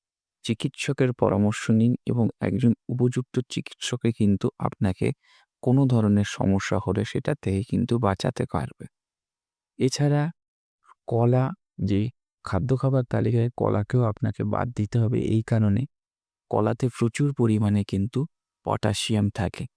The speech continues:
ইনভলভড থাকে এবং প্রচুর পরিমাণে পটাশিয়াম যখনই রক্তে মেশে এবং সেটা কিডনির উপর কিন্তু হিউজ পরিমাণে একটা হেভি rate of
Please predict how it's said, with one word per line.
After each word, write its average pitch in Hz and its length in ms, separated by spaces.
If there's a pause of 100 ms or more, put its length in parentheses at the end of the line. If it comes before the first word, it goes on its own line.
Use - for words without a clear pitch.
(140)
ইনভলভড 113 880 (140)
থাকে - 280 (720)
এবং 110 280 (100)
প্রচুর 143 460
পরিমাণে 117 500
পটাশিয়াম 110 680
যখনই 104 540 (540)
রক্তে 98 420
মেশে 95 400 (680)
এবং 110 240
সেটা 107 400
কিডনির 113 420
উপর 101 260
কিন্তু 95 380 (160)
হিউজ 139 440 (200)
পরিমাণে 92 440
একটা 104 340 (680)
হেভি 123 480 (260)
rate 120 340
of 123 120